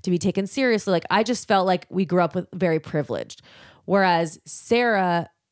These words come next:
connected much more with our mom stressing about money all the time, stressing about, um, the,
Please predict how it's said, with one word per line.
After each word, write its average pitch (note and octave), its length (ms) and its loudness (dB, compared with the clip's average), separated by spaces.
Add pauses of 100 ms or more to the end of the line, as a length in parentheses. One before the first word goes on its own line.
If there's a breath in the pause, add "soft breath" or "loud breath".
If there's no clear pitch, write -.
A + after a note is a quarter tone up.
(260)
connected G3+ 600 0
much F3 260 0
more F3 300 0
with E3 300 0 (320 soft breath)
our G3 120 4
mom F#3 300 0
stressing F3+ 480 -2
about D#3+ 200 0
money D#3+ 220 -2
all D3+ 100 2
the D3 80 0
time, C#3+ 300 -4
stressing F#3 420 -2
about, D#3+ 340 2 (360 loud breath)
um, E3+ 380 0
the, E3+ 120 -2